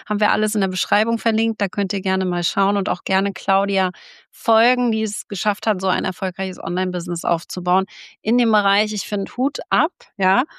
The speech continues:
Und alle, die diesen Podcast hören, legt los, geht in die Sichtbarkeit, traut euch mit den Tipps von Claudia.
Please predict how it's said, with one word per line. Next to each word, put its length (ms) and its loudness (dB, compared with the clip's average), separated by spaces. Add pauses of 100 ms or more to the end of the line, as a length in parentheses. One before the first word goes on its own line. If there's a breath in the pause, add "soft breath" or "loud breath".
(140 loud breath)
Und 140 -4
alle, 220 0
die 120 -2
diesen 280 -2
Podcast 680 -2
hören, 580 2
legt 380 -2
los, 540 2
geht 400 -2
in 200 0
die 80 2
Sichtbarkeit, 1080 0 (320 loud breath)
traut 480 2
euch 500 2
mit 100 -4
den 160 -4
Tipps 280 -8
von 180 -4
Claudia. 720 2